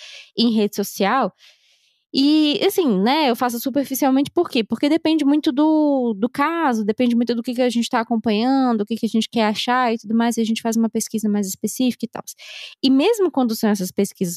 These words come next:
mais específicas, que teoricamente não deveriam tomar muito tempo, acaba tomando um baita tempo justamente porque você entra ali, minha filha, é um buraco negro. Você vai sendo sugada por uma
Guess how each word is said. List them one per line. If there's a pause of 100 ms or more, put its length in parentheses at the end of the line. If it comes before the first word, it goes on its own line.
mais
específicas,
que (400)
teoricamente
não
deveriam
tomar
muito (100)
tempo,
acaba
tomando
um
baita
tempo
justamente
porque
você
entra
ali,
minha
filha,
é
um
buraco
negro. (720)
Você
vai
sendo
sugada
por
uma